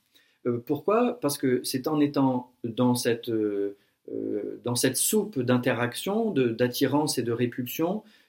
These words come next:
que, euh, va se mettre en place une dynamique au sein de laquelle ce qui va être apporté en termes de savoir va prendre son sens. Dans, euh, les, dans les salles de cours, mais aussi, euh,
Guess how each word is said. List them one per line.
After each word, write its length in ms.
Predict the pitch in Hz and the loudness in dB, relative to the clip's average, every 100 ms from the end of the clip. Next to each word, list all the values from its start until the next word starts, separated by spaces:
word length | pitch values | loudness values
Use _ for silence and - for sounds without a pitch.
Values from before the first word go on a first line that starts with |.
| - | 0
que, 400 | 151 147 139 - | 6 8 8 4
euh, 560 | 120 113 110 107 110 107 | 2 4 4 4 2 -2
va 140 | 135 139 | 0 2
se 160 | - | 2
mettre 260 | 127 127 - | 0 0 -2
en 80 | 120 | -2
place 500 | 143 160 208 208 - _ 139 | 0 0 -2 -6 -16 _ 2
une 160 | 139 | 4
dynamique 680 | 135 147 135 147 214 - - _ - | 6 6 6 6 2 -6 -20 _ -2
au 80 | 135 | 0
sein 220 | 139 151 | 2 2
de 100 | 143 | 4
laquelle 540 | 123 123 160 185 190 - | 2 2 4 4 2 -4
ce 180 | - | -4
qui 200 | 135 - | -4 0
va 180 | 131 170 | 4 4
être 180 | 190 - | 4 0
apporté 600 | 147 143 - - 127 123 - | -2 -4 -4 0 0 -2 -10
en 100 | 101 | -8
termes 240 | 113 98 | -6 -6
de 80 | 104 | -4
savoir 720 | 107 110 110 113 156 190 190 _ _ - | -2 0 0 2 2 0 -4 _ _ -4
va 100 | 120 | -4
prendre 400 | - 175 147 147 | -2 0 2 0
son 220 | - 127 | 0 -4
sens. 420 | - 101 - - _ _ _ | -6 -10 -14 -20 _ _ _
Dans, 500 | 123 131 127 123 120 | 2 4 4 2 0
euh, 600 | 117 110 113 117 113 113 - - 117 | -2 -2 -4 -4 -8 -10 -14 -10 -4
les, 260 | 117 113 | 0 0
dans 240 | 117 110 107 | -2 -6 -6
les 160 | 107 | -8
salles 240 | - 135 131 | 2 4 6
de 100 | 139 | 4
cours, 460 | 135 202 233 - _ _ | 2 -2 -2 -2 _ _
mais 140 | 117 120 | 0 2
aussi, 480 | 123 - 151 151 131 | 2 0 2 4 4
euh, 200 | 110 | 2